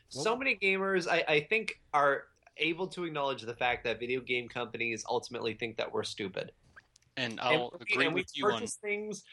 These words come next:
Speaker 2: we purchase things somehow based on vague promises. But the reality is, a lot of gamers will purchase things because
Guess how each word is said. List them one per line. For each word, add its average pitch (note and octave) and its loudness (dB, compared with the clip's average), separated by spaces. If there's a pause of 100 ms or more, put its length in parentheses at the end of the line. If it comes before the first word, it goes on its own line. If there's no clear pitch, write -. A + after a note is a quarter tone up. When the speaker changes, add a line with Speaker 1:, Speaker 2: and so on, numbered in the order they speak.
(160)
Speaker 2:
we D3+ 2
purchase G#3 0
things G3 0 (220)
somehow F#3+ 2
based D#3+ -2
on E3 2
vague C3+ 2
promises. A2 -4
But - -10
the A#2 -10
reality F3+ 4
is, G#2+ -4 (200)
a A2 -6
lot D3+ 4
of F#3+ -2
gamers F3 0
will C3 -2
purchase D3 -4
things D3 -4
because A2 -4